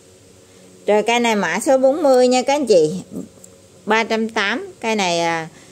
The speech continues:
à, ba bảy lăm nha các anh chị. Ba bảy lăm, ba trăm tám mươi nghìn. Tiếp theo là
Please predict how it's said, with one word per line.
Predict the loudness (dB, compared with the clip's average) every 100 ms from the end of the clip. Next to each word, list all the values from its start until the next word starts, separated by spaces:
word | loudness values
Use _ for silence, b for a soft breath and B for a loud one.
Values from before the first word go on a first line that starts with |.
| B B -20
à, | -12 -6 -4 -6
ba | -2 -2 0
bảy | -2 -2
lăm | 0 0 -2
nha | -2
các | 0
anh | 0
chị. | 0 0 -4 -10
Ba | -4 -2
bảy | -2 -4
lăm, | -4 -4 -4
ba | -4
trăm | -4 -6 -6
tám | -6 -4 -2
mươi | -2
nghìn. | -2 -4 -4 -12 -20 B B B B B -2
Tiếp | 0 0
theo | -2 -2
là | -4